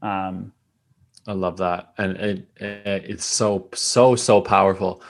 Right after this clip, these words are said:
Speaker 2: And I think, uh, what came up for me was, I said earlier that the ego is driving,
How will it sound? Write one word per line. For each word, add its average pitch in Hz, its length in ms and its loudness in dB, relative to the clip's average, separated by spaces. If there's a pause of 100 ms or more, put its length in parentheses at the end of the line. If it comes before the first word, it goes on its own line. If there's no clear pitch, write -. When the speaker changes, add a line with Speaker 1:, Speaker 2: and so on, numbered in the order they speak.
(280)
Speaker 2:
And 104 140 2
I 101 80 2
think, 113 280 -2 (200)
uh, 98 160 0
what 98 240 2
came 104 160 0
up 101 120 2
for 104 120 -2
me 104 160 2
was, 92 460 4 (260)
I 101 80 -4
said 117 240 4
earlier 98 480 4
that 90 180 2
the 85 100 -8
ego 98 240 0
is 110 100 0
driving, 123 460 0